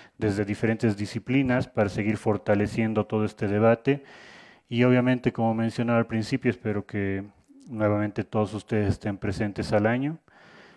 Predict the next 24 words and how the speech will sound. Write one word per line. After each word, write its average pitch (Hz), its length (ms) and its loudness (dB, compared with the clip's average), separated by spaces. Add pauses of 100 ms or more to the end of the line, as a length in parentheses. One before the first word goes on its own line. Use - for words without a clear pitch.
(120)
Como 107 260 0
mencionaba 110 880 2
nuestra 107 360 -4
directora, 113 640 2 (640)
eh, 110 460 2
este 123 240 0
trabajo 131 580 8
de 113 80 6
la 110 140 8
rae 123 400 8
y 117 60 2
todo 127 180 0
lo 123 120 2
que 123 120 -8
involucra 110 640 0
no, 110 440 -4 (120)
no 113 140 -4
se 117 140 -4
da 110 180 2
ni 110 100 -4
siquiera 127 520 -2
unos 107 280 -4
meses 101 320 -8
antes. 95 460 -10